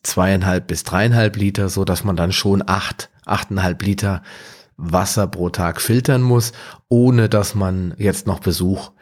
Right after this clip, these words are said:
empfängt oder damit noch kocht oder die Blumen gießt oder Tee aufkocht oder Kaffee benutzt. Das ist wirklich nur das reine Trinkwasser. Und, ähm, deswegen empfehle ich auch immer jedem, der einen solchen Wasserfilter kauft,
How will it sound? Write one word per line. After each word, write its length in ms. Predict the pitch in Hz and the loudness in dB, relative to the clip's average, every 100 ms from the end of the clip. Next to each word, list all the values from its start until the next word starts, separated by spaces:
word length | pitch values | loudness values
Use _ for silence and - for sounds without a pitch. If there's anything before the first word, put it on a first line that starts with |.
| _ | _
empfängt 640 | - 101 92 - 90 92 - | -4 -2 0 2 0 0 -2
oder 340 | 92 90 85 | -2 0 0
damit 300 | 85 87 87 | 2 2 0
noch 220 | 85 85 - - | 0 -2 -8 -4
kocht 360 | - - - - | 0 0 0 -4
oder 200 | 90 85 | -2 -2
die 160 | 95 | -2
Blumen 420 | 87 90 98 98 98 | -2 2 2 2 0
gießt 400 | 90 95 - - | 0 -2 -2 -4
oder 320 | 82 87 87 - - _ _ - | -4 -4 -8 -14 -20 _ _ 0
Tee 240 | 101 98 | 2 4
aufkocht 760 | 73 87 - - - 92 - | 2 0 -4 -6 -2 -2 -2
oder 340 | 95 87 80 87 - - _ _ | -4 -2 -2 -4 -14 -20 _ _
Kaffee 320 | - 107 107 | -2 2 2
benutzt. 380 | 95 87 90 - | 2 0 0 0
Das 120 | 92 | 0
ist 160 | 101 95 | 0 0
wirklich 220 | 107 107 | 0 2
nur 100 | 107 | 2
das 160 | 95 85 | 0 0
reine 260 | 85 92 | 0 0
Trinkwasser. 680 | 87 90 90 - 82 - - - - - - - - _ | -2 -2 -2 -4 -8 -8 -12 -14 -18 -18 -18 -20 -20 _
Und, 440 | 107 110 104 - - | 2 2 2 -4 -2
ähm, 380 | 104 101 98 92 | 2 2 0 2
deswegen 320 | 113 120 113 | 2 4 2
empfehle 380 | 92 104 139 117 | 2 2 4 4
ich 140 | 101 | 2
auch 100 | 101 | 0
immer 220 | 98 104 | 0 0
jedem, 440 | 98 104 107 104 101 | 2 2 2 0 0
der 220 | 98 - | 0 0
einen 160 | 92 | -2
solchen 320 | 95 98 101 92 | -2 -2 -4 -6
Wasserfilter 520 | 87 101 - 85 87 | -4 -6 -6 -6 -6
kauft, 380 | - 95 107 | 0 0 0